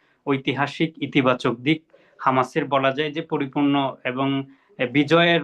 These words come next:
দ্বারপ্রান্তে একটা চুক্তিও হয়েছে যুদ্ধবিরতিটা, কিন্তু এটাকে, এ, সাস্টেইনেবল করার জন্য ইহুদিরা নিঃসন্দেহে ইসরায়েল খুব দ্রুতই ভঙ্গ করবে। এবং হামাস হয়তো, আ, বর্তমানে সা-, সাতই অক্টোবর যেভাবে হা-, শুরু করেছিল অপারেশন,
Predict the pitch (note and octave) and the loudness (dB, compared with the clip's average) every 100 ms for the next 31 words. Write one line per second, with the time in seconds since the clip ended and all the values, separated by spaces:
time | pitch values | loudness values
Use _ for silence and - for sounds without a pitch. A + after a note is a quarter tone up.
0 | - C3+ C#3 C#3 D3+ C#3 C3+ A#2+ C#3+ D3+ | -4 -2 -2 -2 -6 -6 -6 -8 -8 -8
1 | C3+ - D3 C#3 C#3+ C#3+ D#3 C3 B2 A#2+ | -10 2 2 4 0 0 -6 -6 -6 -4
2 | C3 C3 B2+ B2+ D#3 F3 _ - _ F3 | 0 2 2 -2 -2 -4 _ -20 _ 2
3 | F3 F#3 D#3 E3 E3 F#3 F3 D3+ C#3+ C#3 | 4 4 4 0 2 0 0 0 0 0
4 | C3+ C3+ - D#3+ E3+ E3+ E3 C#3+ C#3 C3+ | -2 -10 0 2 4 2 0 0 0 0
5 | D3+ D3+ F#3+ C#3 C3 C3 C3 B2+ B2 - | -2 0 -2 -4 -4 -4 -2 -2 -4 -6
6 | B2+ B2 B2+ B2+ B2 _ _ B2 A#2+ B2 | -6 -2 0 -2 -4 _ _ -6 0 0
7 | B2 - B2+ C#3+ C#3 C#3 A#2+ B2 C3 D3 | 0 -6 -4 -4 0 0 0 -2 0 0
8 | F3+ F#3 G#3+ D#3+ D#3 C#3+ C#3 C3+ D#3 D3+ | 0 0 -2 0 -2 -2 -4 -6 -8 -2
9 | E3 E3 - - _ - C3 C3 B2+ C#3+ | -2 -2 -6 -20 _ -4 -2 -2 -4 -8
10 | - D3+ D3+ C#3+ D3 - C3 B2+ B2 - | -6 -4 -4 -4 -8 -8 -6 -6 -8 -16
11 | - _ - F3+ F3+ E3 E3 D3 D3+ C#3+ | -20 _ -6 -6 0 0 0 -2 0 -2
12 | C3+ C#3 C3+ C3+ C3+ - C#3 C#3 B2 B2 | -4 -2 -2 -4 -6 -4 -2 0 -2 -2
13 | C#3 B2 A#2+ A#2+ A#2 - G#3 | 0 0 2 0 0 0 -2